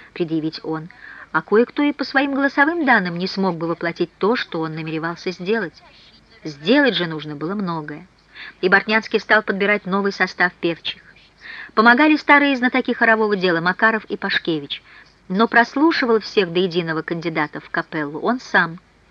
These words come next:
Как и прежде, привозили многих певчих из Малороссии, но и в Москве, и в самом Санкт-Петербурге подыскивали малолетних. Таковых,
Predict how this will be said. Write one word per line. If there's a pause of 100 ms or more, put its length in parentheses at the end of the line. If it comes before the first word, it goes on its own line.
(360)
Как
и
прежде, (380)
привозили
многих
певчих
из
Малороссии, (440)
но
и
в
Москве,
и
в
самом
Санкт-Петербурге (320)
подыскивали
малолетних. (260)
Таковых,